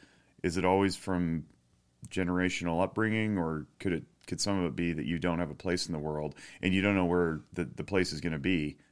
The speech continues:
next because it's totally unpredictable? What twenty-two-year-old is just gonna pop out with some, like, brand new product and render your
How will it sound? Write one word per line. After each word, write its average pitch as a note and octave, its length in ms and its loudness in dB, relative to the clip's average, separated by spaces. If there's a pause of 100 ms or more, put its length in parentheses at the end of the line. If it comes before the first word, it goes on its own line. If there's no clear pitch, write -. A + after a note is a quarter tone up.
next - 440 0
because E2 260 -4
it's - 180 2
totally G#2 400 2
unpredictable? E2 720 -2 (220)
What - 260 2
twenty-two-year-old F2 800 2
is D2 100 -4
just - 180 -6
gonna E2 140 -2
pop F2 300 -2
out E2 180 2
with C#2+ 160 -4
some, F2 160 -2
like, D#2 260 -2 (300)
brand E2+ 280 2
new D#2+ 120 2
product F2+ 400 2
and D2+ 160 -6
render E2+ 260 2
your D#2 280 -4